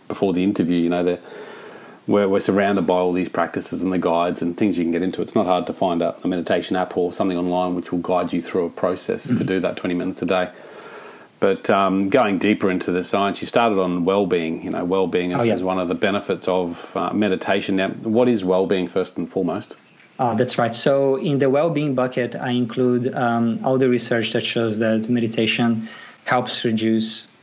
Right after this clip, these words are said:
Speaker 2: anxiety, depression, phobias, um, helps you increase self-esteem, um, helps you feel more connected with other human beings. Um, what else comes?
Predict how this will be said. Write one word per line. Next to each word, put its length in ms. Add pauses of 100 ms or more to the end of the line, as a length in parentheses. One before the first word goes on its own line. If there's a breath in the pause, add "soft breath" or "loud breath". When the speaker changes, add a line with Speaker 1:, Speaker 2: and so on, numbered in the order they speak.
(120)
Speaker 2:
anxiety, 760 (120)
depression, 800 (400 loud breath)
phobias, 680 (480 loud breath)
um, 440
helps 380
you 80
increase 500
self-esteem, 840
um, 520 (200)
helps 240
you 80
feel 260
more 240
connected 500
with 140
other 160
human 280
beings. 500 (760 loud breath)
Um, 360
what 140
else 240
comes? 260